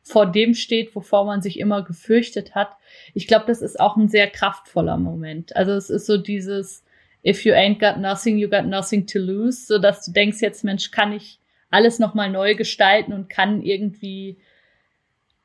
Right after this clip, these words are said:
ganz viel für mich vielleicht noch mal anders ordnen.“ Und ich glaube, das kann einem total viel, viel Kraft geben. Und gerade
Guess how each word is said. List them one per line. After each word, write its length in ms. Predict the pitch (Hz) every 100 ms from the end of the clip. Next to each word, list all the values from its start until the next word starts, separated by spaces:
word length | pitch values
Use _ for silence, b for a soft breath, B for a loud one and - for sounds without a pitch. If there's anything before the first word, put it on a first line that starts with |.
| _ _ _ -
ganz 340 | 208 226 -
viel 640 | - 233 226 220 220 208 -
für 220 | - 214
mich 280 | 208 226 -
vielleicht 380 | 220 202 190
noch 140 | 208 -
mal 180 | 196 180
anders 360 | 202 202 -
ordnen.“ 400 | - 208 226 196
Und 140 | 185 -
ich 180 | -
glaube, 400 | - 190 190 202 - _ _
das 440 | 202 208 - - - - _ _ _
kann 240 | - 202 214
einem 160 | 208
total 400 | - 185 - 185
viel, 240 | 185 208 175 -
viel 360 | - - 214 202
Kraft 460 | - 170 - -
geben. 320 | - 160 165 160
Und 180 | 175
gerade 480 | - 185 190 202 190